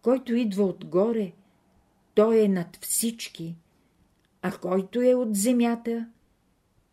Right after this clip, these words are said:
той е земен и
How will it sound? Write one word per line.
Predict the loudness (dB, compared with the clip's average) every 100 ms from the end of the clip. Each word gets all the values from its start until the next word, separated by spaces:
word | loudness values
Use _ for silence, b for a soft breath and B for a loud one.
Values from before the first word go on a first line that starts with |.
| _
той | 2 6 4
е |
земен | 2 0 2 2 0 -4 -10 -16 _ _ _ _ _ _ -2
и | -2 -2 -4